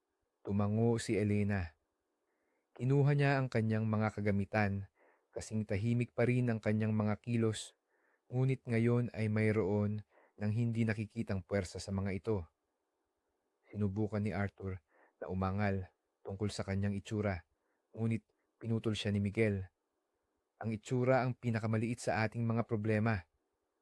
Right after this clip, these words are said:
Sa sandaling nawala si Elena sa pinto, kumatok siya. "Pasok!" Pumasok sa opisina ang bagong Elena. Wala ang kahiyahiyang uniforme.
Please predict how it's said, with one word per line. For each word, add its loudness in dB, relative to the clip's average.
Sa -10
sandaling 2
nawala 2
si -4
Elena 0
sa -6
pinto, -4
kumatok -4
siya. -2
"Pasok!" 4
Pumasok -4
sa -4
opisina -4
ang -8
bagong -2
Elena. -2
Wala 2
ang -4
kahiyahiyang 0
uniforme. -2